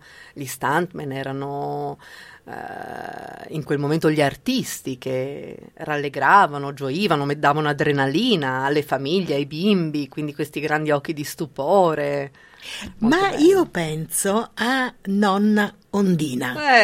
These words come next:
Speaker 1: Eh.
Speaker 2: Che, eh, ad un certo punto d'estate doveva salutare la nipotina e, e andava in quest'altro mondo, in quest'altra coreografia.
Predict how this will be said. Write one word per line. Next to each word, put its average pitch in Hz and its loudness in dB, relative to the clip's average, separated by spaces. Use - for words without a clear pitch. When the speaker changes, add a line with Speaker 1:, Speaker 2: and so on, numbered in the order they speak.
Speaker 1:
Eh. 170 2
Speaker 2:
Che, 370 6
eh, 202 -4
ad 190 -4
un 220 0
certo 247 -2
punto 277 2
d'estate 190 2
doveva 165 0
salutare 180 0
la 151 -4
nipotina 202 0
e, 202 -8
e - -12
andava 170 -2
in - -12
quest'altro - -8
mondo, 165 0
in 180 -10
quest'altra 175 -4
coreografia. 170 2